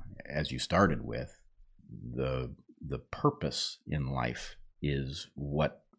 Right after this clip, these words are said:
actually derives the sort of deep sense of satisfaction. And if you look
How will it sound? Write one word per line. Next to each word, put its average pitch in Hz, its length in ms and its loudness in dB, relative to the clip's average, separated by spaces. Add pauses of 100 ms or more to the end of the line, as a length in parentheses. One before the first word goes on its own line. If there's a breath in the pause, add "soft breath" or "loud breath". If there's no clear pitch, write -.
(100)
actually - 520 0
derives 64 540 -2
the 62 120 -6
sort 64 220 -6
of 62 140 -8
deep 62 200 -6
sense - 240 -4
of 60 60 -8
satisfaction. 131 640 4
And 73 100 4
if - 100 -6
you 76 120 -2
look 90 200 0